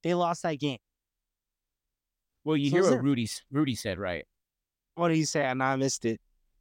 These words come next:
Speaker 2: He said, "Every time, every time Steph <laughs> goes into play, Draymond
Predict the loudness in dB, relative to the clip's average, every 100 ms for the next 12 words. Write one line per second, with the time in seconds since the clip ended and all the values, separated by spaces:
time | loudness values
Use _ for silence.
0 | _ _ _ _ _ -10 -10 -6 -4 -4
1 | -8 _ _ _ -2 0 -4 -2 -2 0
2 | 0 0 -2 -8 _ _ _ _ -4 -2
3 | -4 -4 -2 0 2 0 -2 -6 _ -8
4 | -4 0 0 -2 -4 -2 0 -2 -4 -4
5 | -2 2 2 0 -6 _ _ _ _ _
6 | _ _ _ -2 0 2 4 4 4 0